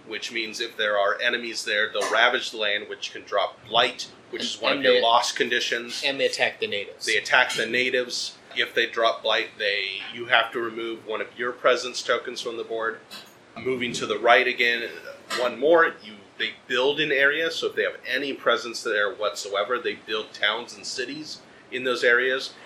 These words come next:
Speaker 1: And then the furthest one right is explore, where they actually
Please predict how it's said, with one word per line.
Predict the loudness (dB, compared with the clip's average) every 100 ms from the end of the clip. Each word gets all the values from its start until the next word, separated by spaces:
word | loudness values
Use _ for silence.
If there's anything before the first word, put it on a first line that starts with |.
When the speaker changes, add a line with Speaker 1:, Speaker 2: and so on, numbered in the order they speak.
| -10
Speaker 1:
And | -6
then | -4
the | -6
furthest | 2 4 4 2 0 -6
one | -4 0 2
right | 2 2 -4 -14 -20 -14
is | -8 -6 -6 -8 -6
explore, | -2 -2 0 4 4 2
where | -4 -2
they | 0
actually | 0 -2 -4 -8 -10